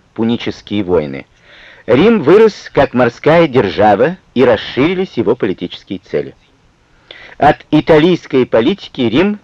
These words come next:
переходит к средиземноморской, в античных условиях мировой, к внеиталийской экспансии.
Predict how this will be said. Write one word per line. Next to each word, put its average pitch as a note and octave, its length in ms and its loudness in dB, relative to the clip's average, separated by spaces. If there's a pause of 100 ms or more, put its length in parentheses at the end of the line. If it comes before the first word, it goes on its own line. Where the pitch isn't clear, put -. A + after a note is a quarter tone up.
переходит D#3 580 0 (460)
к - 20 -20
средиземноморской, C3+ 1300 -2 (560)
в G2+ 100 -2
античных E3 520 0
условиях D3+ 760 2
мировой, A#2 760 2 (360)
к G#2+ 120 -6
внеиталийской C3 1080 0
экспансии. - 720 -8